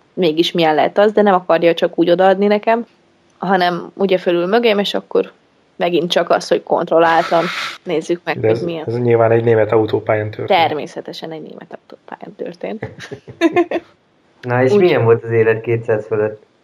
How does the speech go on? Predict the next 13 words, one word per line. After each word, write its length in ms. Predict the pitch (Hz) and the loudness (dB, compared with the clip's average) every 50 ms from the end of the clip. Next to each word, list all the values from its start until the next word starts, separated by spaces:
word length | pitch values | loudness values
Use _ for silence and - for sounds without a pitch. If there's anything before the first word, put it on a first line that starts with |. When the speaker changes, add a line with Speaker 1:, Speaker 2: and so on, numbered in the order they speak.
| _ _ _ _ _ _ _ _ _ _ _ _ _ _ _ | _ _ _ _ _ _ _ _ _ _ _ _ _ _ _
Speaker 1:
Hát, 300 | - - 262 262 262 - | -8 -4 -4 -4 -2 0
ö, 360 | 302 - - - - - - 370 | 0 2 2 2 0 2 2 2
utána 300 | 349 370 370 349 339 339 | 4 4 4 2 2 2
sokáig 340 | - 415 415 - - 196 190 | 0 0 -2 0 0 0 0
nem 120 | 185 175 | 0 0
lehetett 300 | 135 143 165 - 185 180 | 0 0 0 0 2 4
levakarni 880 | 196 180 165 - - - 233 233 208 196 190 - - - - - - 175 | 4 4 2 2 -2 -4 -6 -6 -6 -6 -4 -6 -8 -10 -8 -6 -6 -4
a 60 | - | -4
vigyort 420 | 185 175 180 - - 196 196 - | -4 -2 0 0 0 0 0 -2
az 120 | - - 202 | 0 0 2
arcomról, 680 | - - 208 - - 208 190 190 196 196 220 247 254 | 0 0 -2 0 0 0 2 2 4 4 4 4 4
az 200 | - - 214 - | 2 0 -2 0
biztos. 560 | - 190 196 - - - 208 233 294 - - | 0 -2 -2 0 0 2 2 2 2 0 -6